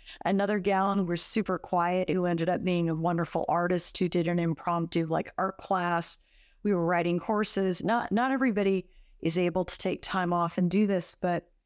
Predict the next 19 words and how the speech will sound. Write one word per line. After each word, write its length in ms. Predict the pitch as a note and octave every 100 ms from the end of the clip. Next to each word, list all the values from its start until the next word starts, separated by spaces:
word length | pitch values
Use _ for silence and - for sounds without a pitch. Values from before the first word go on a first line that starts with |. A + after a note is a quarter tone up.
| _ _ _
but 200 | G3 -
it's 240 | F3+ F3+ -
not 220 | A#3 B3+
a 60 | B3
selfish 680 | - A3+ C#3+ - - -
thing 420 | - G#3 G3 F3 E3+
to 140 | -
take 300 | - G3 E3 -
time 500 | - F#3+ F3+ F#3 F#3+ -
out 500 | E3+ E3+ E3 D3+ - - _ _ _
to 220 | - -
have 500 | E3 - G3+ G3 F#3+
these 220 | F3+ G#3 F#3
experiences 1000 | F#3 - F#3 F3 E3+ D#3+ - E3 E3
with 160 | E3 E3
our 100 | D#3+
children 440 | - F#3 F3 F3
in 120 | E3+ E3
particular, 1000 | E3 - F#3 F3 E3 - - - -